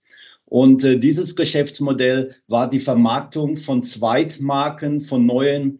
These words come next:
Molekülen, die den deutschen Markt erreichten. So kann man sagen, dass wir alle goldenen Standards, die heute die Medizin bestimmen, äh, in Deutschland zusammen mit unseren Partnern eingeführt haben. Das heißt, wir haben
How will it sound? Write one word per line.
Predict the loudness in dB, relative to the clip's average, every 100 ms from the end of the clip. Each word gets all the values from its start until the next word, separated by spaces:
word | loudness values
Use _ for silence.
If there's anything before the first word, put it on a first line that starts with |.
| _
Molekülen, | -2 0 0 -2 -2 0 0
die | 0
den | -2
deutschen | -2 -4 -4
Markt | -6 -6 -8
erreichten. | -14 -14 -14 -16 -18 -20 _ _ -20 -14
So | -8
kann | 0
man | 4 4
sagen, | 2 0 2
dass | 0 0
wir | -4 0
alle | 0 2 0 -4 -18 _
goldenen | -4 0 0 -2 -8
Standards, | -8 -4 -4 -2 -2 -2 -4
die | -8
heute | -6 -4 -4 -4 -4
die | -2
Medizin | -4 -4 -8 -6 -4
bestimmen, | -6 -6 -4 0 0 -2 -6 _
äh, | -2 -2 0
in | 0 0
Deutschland | 0 -2 -4 -4 -2
zusammen | -4 -2 0 2 2
mit | 0 0
unseren | -4 -4 -6
Partnern | -6 -8 -6 -10
eingeführt | -10 -10 -10 -10 -12 -12
haben. | -14 -14 -16 -20 _ -20 _ _
Das | -6 -2
heißt, | 0 0 -2 _ _
wir | -2 2 2
haben | 0 -4 -4 -6 -8